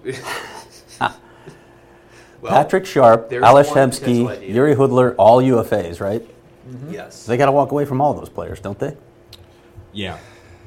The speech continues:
Speaker 3: I, I don't even think you need that long of a pause. None of those
Speaker 2: I mean,
Speaker 3: players
Speaker 2: Ales
Speaker 3: are making
Speaker 2: Hemsky's
Speaker 3: a
Speaker 2: coming off
Speaker 3: comeback.
Speaker 2: hip surgery. I don't know if he's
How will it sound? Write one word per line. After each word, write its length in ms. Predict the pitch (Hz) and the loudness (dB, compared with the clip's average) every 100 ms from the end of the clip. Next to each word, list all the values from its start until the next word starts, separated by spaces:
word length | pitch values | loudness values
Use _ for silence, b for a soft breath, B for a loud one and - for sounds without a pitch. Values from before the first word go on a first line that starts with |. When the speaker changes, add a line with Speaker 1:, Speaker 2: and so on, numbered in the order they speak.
| b b _ _ - | b b _ _ -12
Speaker 3:
I, 120 | 131 | -10
I 80 | 120 | -10
don't 100 | 135 | -12
even 100 | 110 | -14
think 120 | 110 | -16
you 80 | 107 101 | -14 -14
need 40 | |
that 120 | 90 | -14
long 180 | 90 87 | -16 -16
of 60 | 78 | -20
a 40 | |
pause. 340 | - 85 80 87 | -18 -16 -16 -18
None 100 | 87 | -18
of 60 | |
those 140 | 82 - | -18 -16
Speaker 2:
I 20 | |
mean, 40 | 107 104 | -12 -6
Speaker 3:
players 40 | |
Speaker 2:
Ales 260 | 123 147 - | -2 -2 -2
Speaker 3:
are 60 | 131 | -6
making 140 | - 110 | -6 -8
Speaker 2:
Hemsky's 20 | |
Speaker 3:
a 40 | - | -4
Speaker 2:
coming 180 | 110 | -4
off 120 | 107 - | -4 -6
Speaker 3:
comeback. 140 | 104 | -8
Speaker 2:
hip 40 | - | -8
surgery. 420 | 98 90 95 98 | -12 -10 -8 -6
I 60 | |
don't 140 | 104 107 | -6 -6
know 100 | 101 | -8
if 120 | - | -12
he's 500 | 95 87 - - | -14 -14 -18 -20